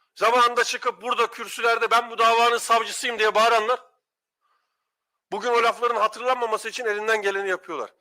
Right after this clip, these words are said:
Aynısını tekrar yaşıyoruz.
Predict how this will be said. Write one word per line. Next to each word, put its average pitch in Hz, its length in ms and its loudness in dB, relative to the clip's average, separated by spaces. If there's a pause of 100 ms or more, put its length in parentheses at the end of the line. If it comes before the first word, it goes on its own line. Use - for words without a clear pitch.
(600)
Aynısını 254 760 0
tekrar 220 360 -2
yaşıyoruz. - 600 -18